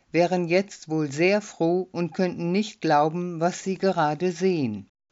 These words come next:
Lara Trump will nun wissen, ob man jemals noch eine Trump-Rally erleben wird. Donald Trump meinte, dass es sogar sehr bald eine Rallye geben wird.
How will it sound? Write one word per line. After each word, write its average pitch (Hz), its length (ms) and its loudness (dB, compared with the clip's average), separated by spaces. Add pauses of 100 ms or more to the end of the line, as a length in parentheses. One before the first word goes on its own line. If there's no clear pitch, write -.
(160)
Lara 196 480 8
Trump 185 640 0
will 165 160 2
nun 180 440 2
wissen, 196 500 0
ob - 180 -4
man 190 200 4
jemals 208 580 2
noch 196 160 0
eine 190 400 0
Trump-Rally 143 1000 0
erleben 123 580 0
wird. 110 400 -6 (440)
Donald 175 600 0
Trump 156 500 2
meinte, 143 640 0 (100)
dass 196 220 2
es 208 120 0
sogar 196 340 4
sehr 185 340 4
bald 208 420 4
eine 143 300 2
Rallye 131 420 0
geben 120 480 0
wird. 113 400 -8